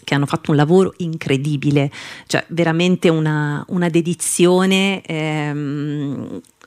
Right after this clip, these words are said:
direi commovente, eh, e che appunto si trovano loro stessi sotto le bombe con le perdite che, eh,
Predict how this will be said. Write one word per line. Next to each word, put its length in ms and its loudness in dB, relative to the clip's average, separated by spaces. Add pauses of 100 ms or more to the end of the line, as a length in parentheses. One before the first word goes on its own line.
(140)
direi 440 0
commovente, 960 2 (460)
eh, 440 0
e 100 2
che 120 0
appunto 360 0
si 160 0
trovano 920 4
loro 200 4
stessi 640 0
sotto 360 -2
le 100 6
bombe 480 -2
con 680 2
le 180 2
perdite 560 -2
che, 260 -10
eh, 120 -12